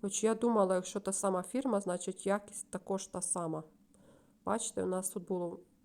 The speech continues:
масло Kerrygold, знайдемо його. От воно було. Оцінка якості була два і п'ять.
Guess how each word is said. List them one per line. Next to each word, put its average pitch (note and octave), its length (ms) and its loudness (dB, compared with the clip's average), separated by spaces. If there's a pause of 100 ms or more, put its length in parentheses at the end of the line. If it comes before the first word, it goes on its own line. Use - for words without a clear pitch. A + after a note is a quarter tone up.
(140)
масло F#3 420 -6
Kerrygold, F#3+ 640 -4
знайдемо F#3+ 420 -4
його. G3+ 260 -6 (1900)
От F3 340 -4
воно F3+ 160 -2
було. F3+ 380 -6 (680)
Оцінка A3+ 420 -2
якості G#3 540 0
була G3 300 2
два F3+ 420 -2
і G#3 100 0
п'ять. G3 580 -2